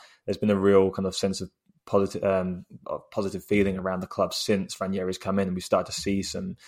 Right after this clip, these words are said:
some positive changes, and, and things are feeling a little bit better. Um,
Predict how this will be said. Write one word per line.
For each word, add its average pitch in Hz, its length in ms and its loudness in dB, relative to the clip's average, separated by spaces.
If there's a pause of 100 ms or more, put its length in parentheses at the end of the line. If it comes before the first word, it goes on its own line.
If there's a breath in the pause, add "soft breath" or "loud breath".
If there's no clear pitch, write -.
(280 loud breath)
some 101 180 2
positive 104 340 4
changes, 117 400 4
and, 104 160 2
and 107 140 0
things 110 180 2
are 104 40 -6
feeling 104 240 2
a - 20 4
little 98 160 0
bit 92 140 0
better. 101 460 -2 (140)
Um, 101 520 0